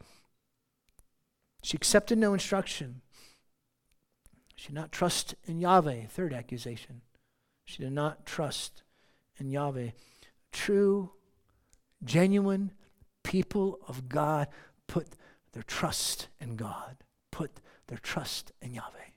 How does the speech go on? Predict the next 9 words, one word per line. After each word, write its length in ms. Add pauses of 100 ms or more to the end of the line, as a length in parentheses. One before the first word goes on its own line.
(2250)
In 100
spite 760 (520)
of 200
God's 360
covenantal 720
relationship 680
with 140
his 160
people, 500